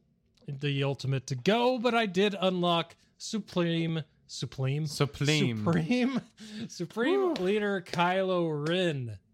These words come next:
Speaker 1: Yes, it has finally happened.
Speaker 2: It's about
Speaker 1: Holy
Speaker 2: damn
Speaker 1: crap.
Speaker 2: time. I like it though,
Speaker 1: That's
Speaker 2: man.
Speaker 1: that tier three was so worthless.
Speaker 2: It's,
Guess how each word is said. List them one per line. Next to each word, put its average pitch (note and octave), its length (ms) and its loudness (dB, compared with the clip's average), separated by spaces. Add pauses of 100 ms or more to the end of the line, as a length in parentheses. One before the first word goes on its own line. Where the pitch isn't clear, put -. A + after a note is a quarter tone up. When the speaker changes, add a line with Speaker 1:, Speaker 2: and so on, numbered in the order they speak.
(360)
Speaker 1:
Yes, D#3 680 -2 (500)
it D#3+ 100 2
has D#3 180 -2
finally C4 460 2
happened. D#3 540 0 (240)
Speaker 2:
It's - 80 -6
about E3+ 460 4
Speaker 1:
Holy F#3 100 -2
Speaker 2:
damn D3 240 6
Speaker 1:
crap. D3 100 0
Speaker 2:
time. A2 580 2 (300)
I G2 80 -4
like A#2 280 0
it A#2 140 -6
though, F3+ 40 0
Speaker 1:
That's - 480 0
Speaker 2:
man. A2+ 320 -4 (280)
Speaker 1:
that E3+ 540 0 (140)
tier E3 320 2
three D3 400 -2
was C3+ 220 -2
so F#3 460 0
worthless. A#2 680 -6 (560)
Speaker 2:
It's, C3+ 260 -6